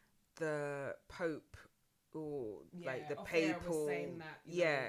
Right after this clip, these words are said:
Speaker 2: know,
Speaker 1: was saying that
Speaker 2: Pope or the church have m-, more or less gave the go-ahead for the theme to happen.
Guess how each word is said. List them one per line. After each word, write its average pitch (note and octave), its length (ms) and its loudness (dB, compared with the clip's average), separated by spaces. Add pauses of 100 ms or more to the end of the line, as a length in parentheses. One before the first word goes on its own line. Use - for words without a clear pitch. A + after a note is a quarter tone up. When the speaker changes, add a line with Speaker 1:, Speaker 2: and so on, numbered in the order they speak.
(120)
Speaker 2:
know, D3+ 60 -8
Speaker 1:
was E3 200 2
saying D#3 480 0
that D3 240 0
Speaker 2:
Pope - 60 -12
or - 40 -12
the D3 80 -12
church D3+ 520 -12 (120)
have C#3+ 120 -18 (280)
m-, F3 220 -10
more G#3+ 200 0
or G3+ 40 -2
less F3+ 140 -6
gave E3+ 260 -8
the E3 60 -14
go-ahead D#3 600 -10 (400)
for D#3 80 -12
the D#3 100 -10
theme D3+ 500 -12
to D3 120 -18
happen. D3 460 -16